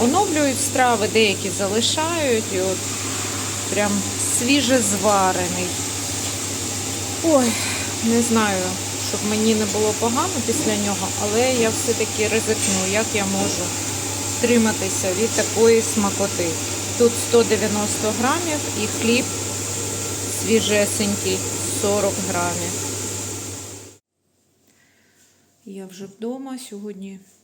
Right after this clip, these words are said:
пізно закінчила роботу, аж до п'ятнадцяти тридцяти була. От, і це у мене буде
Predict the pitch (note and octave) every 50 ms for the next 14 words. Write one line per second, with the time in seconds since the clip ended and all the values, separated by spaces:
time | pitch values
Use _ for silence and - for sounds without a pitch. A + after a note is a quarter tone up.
0 | _ _ _ _ _ - G3 F#3+ F#3+ F3+ - G#3 G#3+ A3+ A3 A3+ B3 A#3+ - A#3+
1 | A#3+ A#3 - - B3 A#3 A#3+ A#3+ A#3 A#3+ A#3 G#3 G3+ A#3 A#3 A#3 A3+ - A3 A3
2 | G#3+ G#3+ G#3+ G3+ G3+ F#3+ F#3 G3+ G#3 G3+ - - G3+ G3+ G#3 G#3+ G#3+ A3 G#3+ A3
3 | - - - G#3 G#3 G#3 - G#3 - G#3+ G3+ - - - G#3+ G3+ G3+ _ _ -
4 | G3 G3+ F#3+ F#3+ G3 G3 G3+ G3 G3 G#3+ G#3+ G#3+ G#3+ A3 A#3 A3+ A3+ A#3 A#3+ B3+
5 | B3+ - _ - - _ _ _ _ _ _ _ - - - _ _ _ - -
6 | - _ _ _ _ _ _ _ _ _ _ - A#3+ A#3 A3+ A3+ A3+ A3+ A3+ A3
7 | A3+ - - - - - - - A3 A3+ A3 A3+ A#3 A#3+ A#3+ A#3+ B3 A#3 A3+ -
8 | - _ - - - - G#3 G#3 G#3 F#3+ G3 G3 G3+ G3+ G3 G3 F#3+ F#3+ _ _
9 | _ - G3 G3 F#3 G3 G3